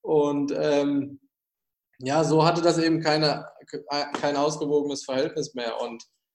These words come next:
jetzt auf Spiele bezogen war es dann halt so, wenn der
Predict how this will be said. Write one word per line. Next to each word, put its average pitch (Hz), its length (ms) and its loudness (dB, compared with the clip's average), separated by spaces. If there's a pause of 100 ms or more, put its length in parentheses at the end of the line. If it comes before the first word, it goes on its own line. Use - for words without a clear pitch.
(840)
jetzt 131 240 -4
auf - 180 -2
Spiele 190 520 2
bezogen 175 560 2
war 151 160 6
es 156 100 -2
dann 147 160 -2
halt 135 200 0
so, 151 420 2
wenn 139 200 0
der 131 460 2